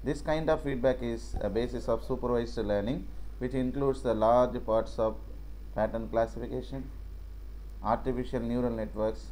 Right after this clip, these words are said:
and other, uh, system identification. In their, uh, pure forms, these two kinds of, uh, feedback are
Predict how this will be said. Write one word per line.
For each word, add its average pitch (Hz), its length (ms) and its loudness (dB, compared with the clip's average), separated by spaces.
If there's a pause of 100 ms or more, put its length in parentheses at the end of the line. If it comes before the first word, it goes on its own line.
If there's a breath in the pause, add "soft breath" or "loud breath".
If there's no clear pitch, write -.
(140)
and 98 200 -2
other, 104 500 4
uh, 95 240 4 (760)
system 117 480 -2
identification. 104 800 -2 (3000)
In 143 220 2
their, 135 280 8
uh, 123 600 10 (340)
pure 170 420 12
forms, 127 580 4 (1000)
these 151 300 6
two 180 300 6
kinds 151 300 8
of, 147 400 8
uh, 120 220 8
feedback 135 580 4
are 117 400 6